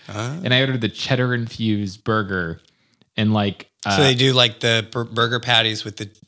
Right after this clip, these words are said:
Speaker 1: uh, cheddar in between.
Speaker 2: Yeah, it was like, no, it was like they stuffed. It was like the burger, like, actually had, like, cheddar, like, pockets in it. And I was,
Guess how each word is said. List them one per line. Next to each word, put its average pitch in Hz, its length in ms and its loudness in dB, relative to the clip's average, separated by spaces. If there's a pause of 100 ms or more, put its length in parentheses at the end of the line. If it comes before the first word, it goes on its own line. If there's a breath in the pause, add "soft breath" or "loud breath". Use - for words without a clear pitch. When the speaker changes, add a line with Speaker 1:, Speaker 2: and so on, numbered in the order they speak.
Speaker 1:
uh, 104 180 -2
cheddar 107 340 0
in 107 120 -2
between. 135 200 2
Speaker 2:
Yeah, 123 60 4
it 117 40 4
was 107 80 -2
like, 110 200 -4
no, 160 200 4
it - 20 4
was 147 100 0
like 160 100 0
they 151 120 0
stuffed. - 500 -4
It - 20 -6
was 120 100 -4
like 120 120 -2
the 110 60 -10
burger, 139 280 0
like, 110 180 -2
actually 107 260 -6
had, 104 100 -4
like, 101 160 -8
cheddar, 107 340 -8
like, 95 180 -8
pockets 98 460 -8
in 71 100 -12
it. - 260 -16
And - 100 -14
I - 80 -10
was, 95 120 -10